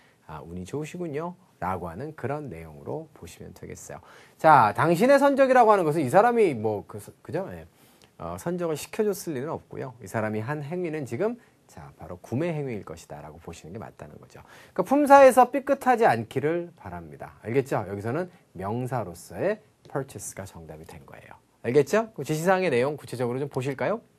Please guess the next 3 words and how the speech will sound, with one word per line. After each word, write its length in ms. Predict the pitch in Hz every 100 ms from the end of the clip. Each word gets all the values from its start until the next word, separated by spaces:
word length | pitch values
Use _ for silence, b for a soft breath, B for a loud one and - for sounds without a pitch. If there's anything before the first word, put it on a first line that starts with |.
| _ _ _ _ _ _ _ _ _ _ _ -
두 140 | 127
번째 280 | 156 185 -
문제인데요. 540 | 92 - - 139 202